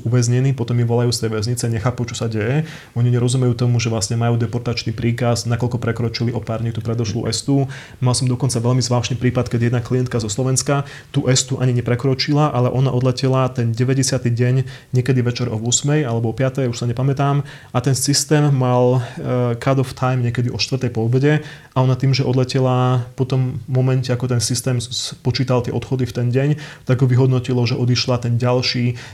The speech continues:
deväťdesiaty prvý deň. Ona sa potom vrátila na letisko, vravia, že: "Ale vy máte deportáciu, že vy ste prekročili estu." Ona, že: "Nie,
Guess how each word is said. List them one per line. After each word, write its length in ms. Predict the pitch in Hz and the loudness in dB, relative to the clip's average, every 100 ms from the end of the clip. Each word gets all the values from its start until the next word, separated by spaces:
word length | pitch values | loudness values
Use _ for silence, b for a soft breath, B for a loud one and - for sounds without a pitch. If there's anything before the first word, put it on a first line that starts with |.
| - | -8
deväťdesiaty 560 | 120 127 120 123 113 104 | 0 2 2 0 -4 0
prvý 240 | 120 123 | 2 2
deň. 160 | 110 104 - B B 143 | 0 -8 -10 B B 0
Ona 160 | 151 | 2
sa 80 | 147 | 2
potom 240 | 139 135 | -2 -2
vrátila 720 | 117 123 131 151 143 139 139 - | 0 0 0 2 4 4 2 -2
na 240 | 147 120 123 | -2 0 2
letisko, 320 | 127 127 - | 0 -2 -2
vravia, 240 | 123 123 | 0 0
že: 80 | 120 | 0
"Ale 80 | 131 | 0
vy 100 | 139 | 2
máte 220 | 160 160 | 2 2
deportáciu, 560 | 143 156 156 135 131 127 | -2 -2 -2 -2 -2 -4
že 80 | 123 | -2
vy 160 | 127 | -4
ste 80 | - | -4
prekročili 560 | 123 127 139 131 123 123 | -2 -2 -2 -2 0 0
estu." 240 | - 131 | 0 0
Ona, 160 | 139 151 | 0 0
že: 80 | 196 | 0
"Nie, 320 | 202 185 180 | 2 2 0